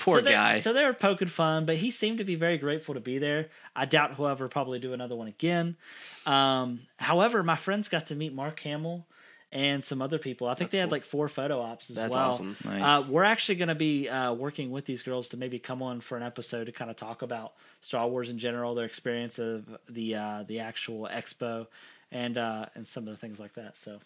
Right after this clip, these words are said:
Speaker 2: that, so look forward to that. Uh, we'll be working out the details to come. So,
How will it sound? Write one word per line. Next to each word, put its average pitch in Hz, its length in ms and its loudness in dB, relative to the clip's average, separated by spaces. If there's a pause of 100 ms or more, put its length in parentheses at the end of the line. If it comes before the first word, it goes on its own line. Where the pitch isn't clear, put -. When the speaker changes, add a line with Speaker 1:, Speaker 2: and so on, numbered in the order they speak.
(120)
Speaker 2:
that, - 160 -14 (140)
so - 220 0
look 165 160 2
forward 185 220 4
to 139 60 2
that. 131 340 6
Uh, 120 200 -2
we'll 120 120 -2
be 123 100 -2
working 123 260 -4
out 117 80 -6
the 113 80 -10
details 110 440 -8
to - 80 -16
come. 98 380 -10
So, 101 320 -12